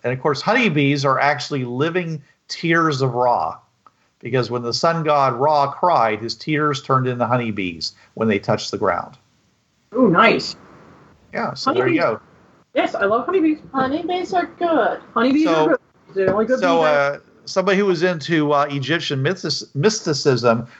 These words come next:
Speaker 1: could be running a big honey farm, you know, a big, and actually using the bees themselves as a source of great magical power. And
Speaker 2: Yeah.
Speaker 1: nobody would be the wiser. They'd say, "Oh, yeah, this guy over there, he likes his bees. So what?"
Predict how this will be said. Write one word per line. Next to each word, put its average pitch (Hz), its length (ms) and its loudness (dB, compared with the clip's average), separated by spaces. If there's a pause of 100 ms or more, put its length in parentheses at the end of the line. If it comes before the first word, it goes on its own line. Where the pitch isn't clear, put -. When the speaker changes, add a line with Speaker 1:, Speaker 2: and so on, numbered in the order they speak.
(100)
Speaker 1:
could 202 200 2
be 190 120 0
running 143 340 2
a 127 40 -2
big 131 380 -2
honey 170 340 0
farm, 117 520 0
you 131 120 -2
know, 113 200 4
a 110 40 0
big, 123 300 0 (220)
and 127 240 0
actually 131 420 0
using 131 540 0
the 120 80 -2
bees 127 400 0
themselves 120 580 0
as 104 120 -8
a 104 60 -8
source 120 400 -2
of 107 100 -8
great 117 440 -2 (260)
magical 123 540 0
power. - 420 -2 (520)
And 120 120 -10
Speaker 2:
Yeah. 135 120 2
Speaker 1:
nobody 147 180 0
would 135 140 0
be 143 120 -2
the 139 140 2
wiser. 139 500 0
They'd 113 160 -2
say, 175 180 -4
"Oh, - 220 0
yeah, 381 240 2
this 320 200 -4
guy 226 200 2
over 214 100 2
there, 185 120 2
he 165 80 0
likes 185 240 -2
his 180 140 -4
bees. 160 500 -2 (140)
So 185 180 0
what?" 190 440 0